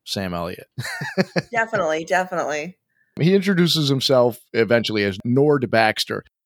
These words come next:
Speaker 1: I kept watching the minute over and over again. I'm like, "Is he saying Nord, N O R D, or is he saying Noah?" And he just, you know, has an accent. It is Nord 'cause I have the, I have the script and it, and it calls it out. So I'm like, "Okay, okay." So I did hear it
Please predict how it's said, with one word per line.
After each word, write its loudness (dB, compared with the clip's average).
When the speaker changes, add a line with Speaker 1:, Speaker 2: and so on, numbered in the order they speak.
Speaker 1:
I -2
kept 0
watching 2
the 4
minute 6
over 2
and 4
over 4
again. 0
I'm -4
like, -6
"Is -4
he -4
saying 4
Nord, 4
N 2
O 6
R 4
D, 0
or 4
is 2
he 0
saying 0
Noah?" 4
And 0
he 0
just, 0
you 0
know, 0
has 0
an -2
accent. 0
It 0
is 0
Nord 0
'cause 0
I 2
have 0
the, -2
I 0
have -2
the -4
script 0
and -4
it, -6
and -2
it -4
calls 4
it 0
out. 2
So 0
I'm -10
like, -4
"Okay, 0
okay." -4
So -2
I 0
did 2
hear 6
it 2